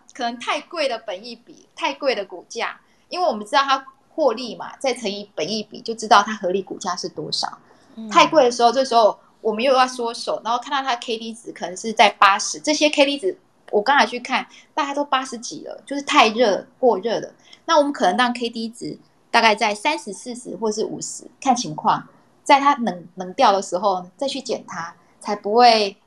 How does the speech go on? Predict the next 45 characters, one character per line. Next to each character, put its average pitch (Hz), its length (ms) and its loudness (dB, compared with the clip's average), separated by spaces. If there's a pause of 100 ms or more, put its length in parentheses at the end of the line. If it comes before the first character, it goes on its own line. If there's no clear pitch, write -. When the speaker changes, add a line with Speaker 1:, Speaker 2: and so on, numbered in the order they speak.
(140)
Speaker 1:
买 190 160 2
到 214 100 4
太 208 220 -2
贵 196 180 0
的 170 100 -4
股 - 220 -14
票， - 240 -4 (160)
这 - 80 -2
样 220 160 0
子。 190 140 -10
Speaker 2:
嗯。 180 120 -14 (320)
哎， 294 80 -4
老 233 140 4
师， 262 160 0
我 269 120 6
想 208 240 0
请 175 200 -4
教 214 220 0
一 196 100 -2
个 180 240 0
这 220 160 -2
个 190 120 0
估 233 220 2
算 233 260 0
本 160 260 -4
益 208 80 -2
比 151 160 -8
的 151 120 -6
问 175 280 -2
题 - 220 -10
哦， - 140 -6
也 185 160 -2
是 269 140 -4
我 220 140 2
自 220 220 6
己 196 140 -4
每 160 200 -2
一 185 40 -2
次 226 180 -4
在 220 160 4
估 214 240 -2
的 175 140 2
时 170 180 -4
候， 196 260 2
Speaker 1:
对。 190 60 -16